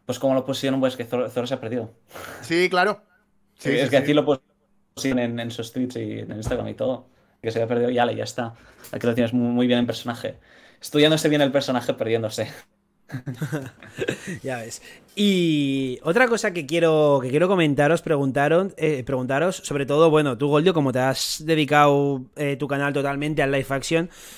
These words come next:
Speaker 3: me imagino que pa
Speaker 1: Ujú.
Speaker 3: hacer, pues, comparativas o saber por dónde pueden tirar o demás, te habrás visto otros trailers y otras, algún que otro live action, tal vez, como por ejemplo lo que has comentado de Saint Seiya,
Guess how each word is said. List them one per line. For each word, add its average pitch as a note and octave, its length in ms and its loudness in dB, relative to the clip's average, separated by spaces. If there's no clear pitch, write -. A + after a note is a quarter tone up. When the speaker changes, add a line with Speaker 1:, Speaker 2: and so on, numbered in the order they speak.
Speaker 3:
me D#3+ 120 2
imagino G3+ 460 4
que E3 200 0
pa B2+ 640 0
Speaker 1:
Ujú. A#2+ 40 -6
Speaker 3:
hacer, E3 500 2
pues, E3 180 0
comparativas D3+ 840 2
o C3+ 60 -6
saber C3 240 -2
por D3+ 120 -2
dónde C#3+ 140 0
pueden C#3 200 2
tirar C#3 220 2
o C#3+ 60 4
demás, C#3+ 400 0
te D3 80 0
habrás C#3 240 0
visto D#3 320 -2
otros C#3+ 280 -2
trailers E3+ 560 0
y D3+ 40 -6
otras, C#3+ 460 -4
algún C3+ 280 -2
que D3+ 80 0
otro D3 220 0
live D3 160 0
action, C#3+ 220 -2
tal B2+ 140 -2
vez, C#3 100 -2
como C#3+ 120 -4
por B2+ 120 -4
ejemplo C3 180 -2
lo D3 100 0
que C#3+ 60 -6
has C3+ 80 -8
comentado C#3+ 300 0
de C3+ 60 0
Saint B2+ 220 -6
Seiya, D#3+ 380 0